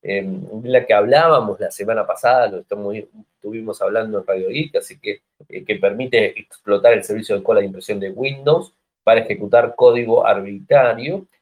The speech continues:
que habilita al atacante para instalar o desinstalar programas, manipular o borrar archivos, o crear nuevas cuentas de usuario, entre otros ataques. Obviamente que se puede hacer muchas más cosas.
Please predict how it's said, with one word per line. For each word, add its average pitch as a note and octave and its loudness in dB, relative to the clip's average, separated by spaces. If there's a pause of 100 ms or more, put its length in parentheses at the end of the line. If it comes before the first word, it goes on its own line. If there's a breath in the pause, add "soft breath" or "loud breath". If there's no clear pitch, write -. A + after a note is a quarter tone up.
(140)
que B2 0
habilita D3 0
al G#2 0
atacante A#2 -2
para G#2+ 2
instalar A#2+ 2
o A2+ 0
desinstalar G#2+ -2
programas, A2+ 0 (640)
manipular G#2+ 0
o D3 -2
borrar A2+ 2
archivos, A#2+ -6 (200)
o A2 -6
crear B2 4
nuevas B2+ 2
cuentas A#2+ -2
de A#2 -2
usuario, B2+ 2
entre D#3 -4
otros G#2+ -4
ataques. - -4
Obviamente F#2 -14
que - -20
se - -20
puede F2+ -12
hacer F2+ -10
muchas G2 -16
más E2+ -14
cosas. - -20